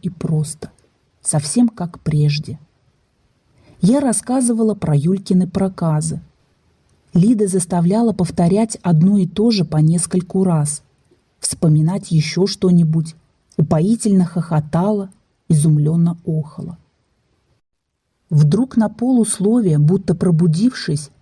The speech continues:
глянула на часы. Не поверила, поднесла их ближе к глазам, съежилась, закаменела. Потом она глядела на часы неотрывно,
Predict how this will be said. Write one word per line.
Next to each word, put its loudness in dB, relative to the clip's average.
глянула 2
на 2
часы. -4
Не 4
поверила, 0
поднесла 0
их 0
ближе 2
к -4
глазам, -2
съежилась, -2
закаменела. 0
Потом 2
она 2
глядела 2
на 0
часы -2
неотрывно, 0